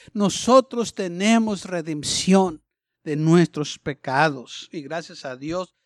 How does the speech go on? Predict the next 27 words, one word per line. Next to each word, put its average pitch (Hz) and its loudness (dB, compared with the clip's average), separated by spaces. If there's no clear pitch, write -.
por 147 0
esa 175 -4
sangre 156 -2
que 151 -10
Él 170 -10
derramó. 156 -8
¿Por 220 -6
qué 285 -2
la 277 4
derramó? 214 0
Para 190 2
pagar 180 2
el 190 -2
precio 190 4
del 160 0
pecado. 180 -4
Porque 180 -4
por 190 0
causa 254 4
de 220 -4
un 240 -2
hombre, 220 4
dice 208 -12
la 214 -2
Biblia, 208 -4
el 202 4
pecado 214 2